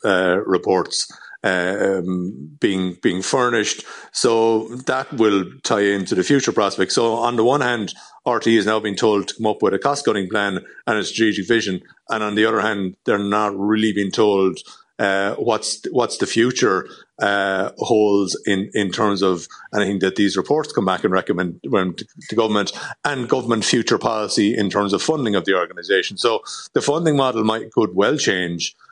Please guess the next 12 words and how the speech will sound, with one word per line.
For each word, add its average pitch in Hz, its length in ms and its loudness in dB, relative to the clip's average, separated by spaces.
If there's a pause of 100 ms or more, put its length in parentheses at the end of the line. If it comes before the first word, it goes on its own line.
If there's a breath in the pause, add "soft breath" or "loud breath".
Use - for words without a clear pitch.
(120)
uh, 90 300 0 (100)
over 101 200 0
the 92 100 0
next 92 240 -2
couple 98 240 -2
of 101 80 2
years 113 420 2 (220 loud breath)
in 101 160 -2
terms 104 220 -2
of 92 80 0
adjustments 87 540 -2
to, 104 100 -8